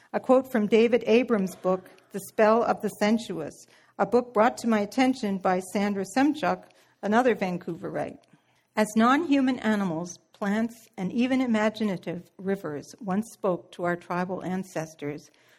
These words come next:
so the inert letters on the page now speak to us. This is a form of animism that we take for granted, but it is animism nonetheless, as mysterious as talking to a stone." Or this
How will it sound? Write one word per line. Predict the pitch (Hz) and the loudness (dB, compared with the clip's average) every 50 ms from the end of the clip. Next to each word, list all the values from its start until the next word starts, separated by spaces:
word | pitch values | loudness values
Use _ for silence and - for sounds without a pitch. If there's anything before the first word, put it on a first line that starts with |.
| _ _ | _ _
so | _ - - - 220 214 226 226 226 - - | _ -8 -2 0 2 2 2 2 0 -2 -4
the | - 208 180 | -4 -2 -2
inert | 180 185 214 233 240 233 226 | -2 0 0 -2 -2 0 0
letters | 214 190 175 175 175 - - - - | 0 0 0 0 -4 -6 -8 -12 -10
on | - 190 185 | -8 -6 -6
the | 185 185 | -6 -8
page | - - 170 151 170 - - - - - - _ _ - | -6 -6 -6 -6 -6 -8 -12 -14 -16 -20 -20 _ _ -10
now | 190 185 180 185 | -8 -8 -8 -8
speak | 185 - - - 185 180 - _ | -8 -12 -14 -14 -14 -14 -14 _
to | - 190 175 175 | -14 -8 -8 -8
us. | 165 - - - - - - _ _ _ _ _ _ _ _ _ _ | -8 -8 -12 -20 -20 -20 -20 _ _ _ _ _ _ _ _ _ _
This | - 233 269 269 - | -2 -2 0 0 -4
is | 277 - | -4 -4
a | 294 285 - | -4 -4 0
form | 247 226 233 233 220 | 0 0 2 2 0
of | 208 - - | -2 -2 -2
animism | 190 202 226 226 208 180 170 165 160 - 156 151 143 175 175 - _ _ _ _ _ | -2 0 2 2 0 0 -2 -4 -6 -8 -10 -10 -10 -12 -16 -20 _ _ _ _ _
that | - - | -8 -6
we | 208 214 | -6 -6
take | 196 - - 202 196 202 | -6 -4 -6 -6 -6 -6
for | - 208 | -10 -12
granted, | 196 196 - 185 180 190 196 190 - - 90 - _ _ _ _ _ _ _ _ _ _ _ | -10 -8 -6 -4 -4 -4 -6 -8 -12 -16 -16 -18 _ _ _ _ _ _ _ _ _ _ _
but | - 202 190 | 2 2 2
it | 202 - | 2 0
is | - 214 240 269 277 262 - | 2 4 4 4 2 0 -2
animism | - 233 247 269 269 247 196 180 180 180 - 180 196 180 180 185 | 0 2 2 4 4 2 2 0 -4 -6 -6 -6 -6 -6 -2 0
nonetheless, | 220 202 196 202 202 196 190 196 165 - - - - - - _ _ _ _ _ _ _ _ | 0 2 2 2 0 0 0 0 -2 -2 -4 -8 -16 -20 -20 _ _ _ _ _ _ _ _
as | - 190 180 185 | -6 -6 -6 -6
mysterious | - 175 175 - - - 214 214 226 233 240 233 240 233 - - - _ - | -8 -12 -12 -10 -4 -2 0 2 2 2 2 0 0 -4 -8 -16 -18 _ -8
as | 180 170 - | -8 -8 -8
talking | - - 170 170 175 - 196 180 185 190 185 - _ | -2 0 0 0 0 -2 -4 -6 -6 -8 -10 -14 _
to | - - 180 | -14 -12 -10
a | 165 160 | -10 -10
stone." | 156 - - - 156 139 135 127 - - - 113 - 143 _ _ _ _ _ _ _ _ _ _ _ _ _ _ | -12 -14 -12 -8 -8 -8 -8 -10 -12 -12 -14 -14 -16 -18 _ _ _ _ _ _ _ _ _ _ _ _ _ _
Or | - 233 247 220 190 185 185 190 - 208 | 0 2 4 4 4 4 2 0 -2 -2
this | - 240 269 269 | 2 2 2 2